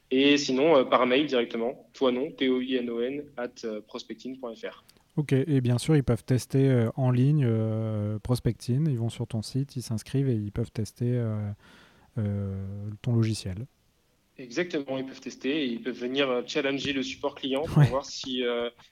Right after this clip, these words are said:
Speaker 1: si ce que j'ai raconté aujourd'hui est vrai.
Speaker 2: Ouais.
Speaker 1: <laughs>
Speaker 2: Super. Et, euh, j'allais oublier, euh, c'est quoi, toi, ta, ta plus belle vente ?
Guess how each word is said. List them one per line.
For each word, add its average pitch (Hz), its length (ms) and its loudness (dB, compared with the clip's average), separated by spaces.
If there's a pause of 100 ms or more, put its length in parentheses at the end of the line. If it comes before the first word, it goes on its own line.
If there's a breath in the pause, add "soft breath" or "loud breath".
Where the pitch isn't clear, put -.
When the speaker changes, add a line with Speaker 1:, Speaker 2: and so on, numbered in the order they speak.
Speaker 1:
si - 140 -18
ce - 80 -14
que 139 80 -6
j'ai 127 100 -2
raconté 131 300 0
aujourd'hui 127 400 -4
est 127 40 -2
vrai. - 200 -8 (240)
Speaker 2:
Ouais. 123 240 -2
Speaker 1:
<laughs> - 720 -6
Speaker 2:
Super. 156 400 4
Et, 151 180 8
euh, 131 240 8
j'allais 135 220 8
oublier, 143 400 8
euh, 120 480 6
c'est 135 160 0
quoi, 160 180 4
toi, 139 200 4
ta, 120 560 0
ta 127 100 0
plus 135 140 0
belle 135 180 8
vente ? - 420 0